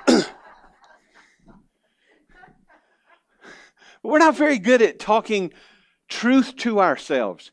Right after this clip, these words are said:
speaking truth, gospel truth to ourselves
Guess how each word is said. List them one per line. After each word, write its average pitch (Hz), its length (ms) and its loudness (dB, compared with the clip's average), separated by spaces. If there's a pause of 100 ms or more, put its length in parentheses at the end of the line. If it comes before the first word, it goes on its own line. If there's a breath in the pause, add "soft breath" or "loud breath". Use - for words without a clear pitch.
speaking 226 680 -6
truth, - 480 -6 (300 loud breath)
gospel 226 640 2
truth 180 400 -2
to 160 200 -4
ourselves 147 460 -4